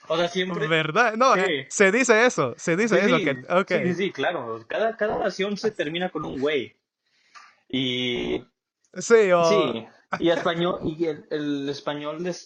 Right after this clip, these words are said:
Speaker 1: pues, de España es, terminan con tío. Entonces,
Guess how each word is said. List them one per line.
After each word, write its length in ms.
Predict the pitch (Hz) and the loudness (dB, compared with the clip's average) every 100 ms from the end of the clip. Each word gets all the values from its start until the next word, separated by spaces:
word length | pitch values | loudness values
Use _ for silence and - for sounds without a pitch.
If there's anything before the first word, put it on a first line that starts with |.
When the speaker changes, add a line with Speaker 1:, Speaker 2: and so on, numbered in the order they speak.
| _ | _
Speaker 1:
pues, 160 | - 117 | -14 -12
de 60 | 120 | -12
España 560 | - 170 156 127 123 120 | -6 -6 -6 -6 -6 -8
es, 340 | 117 - _ _ _ - | -10 -14 _ _ _ -8
terminan 380 | 135 131 139 | -4 -4 -4
con 220 | 147 110 110 | -4 -6 -4
tío. 400 | 143 - - _ - | -2 -2 -6 _ -16
Entonces, 720 | 113 110 117 147 131 107 - | -12 -8 -8 -6 -8 -8 -16